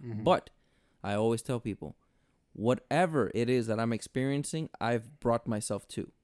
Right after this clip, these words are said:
Speaker 1: Yeah.
Speaker 2: Not that it's not happening to me, but a decision or two has brought me here.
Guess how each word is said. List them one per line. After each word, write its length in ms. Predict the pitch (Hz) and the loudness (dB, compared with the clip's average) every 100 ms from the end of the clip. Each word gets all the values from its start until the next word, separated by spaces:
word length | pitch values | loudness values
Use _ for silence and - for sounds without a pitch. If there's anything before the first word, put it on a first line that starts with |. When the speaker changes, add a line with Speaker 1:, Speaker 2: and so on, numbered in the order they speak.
| _ _ - | _ _ -14
Speaker 1:
Yeah. 180 | 107 90 - | -10 -10 -4
Speaker 2:
Not 160 | 143 202 | -2 0
that 140 | 233 | 0
it's 140 | 196 | 0
not 140 | 208 170 | 0 0
happening 440 | - 185 214 131 113 | -2 -4 -2 -2 -2
to 100 | 104 | -4
me, 240 | 92 92 - _ _ _ | -6 -8 -14 _ _ _
but 320 | - 123 117 - _ _ _ _ | 0 2 0 -6 _ _ _ _
a 220 | 190 220 | 4 4
decision 500 | 220 208 - 190 156 | 2 -2 0 0 0
or 100 | 139 | -2
two 240 | 120 - 113 | -2 -4 -6
has 160 | 127 113 | -4 -8
brought 360 | 104 113 110 - | -4 -2 -2 -4
me 80 | 87 | -10
here. 220 | 113 - | -10 -14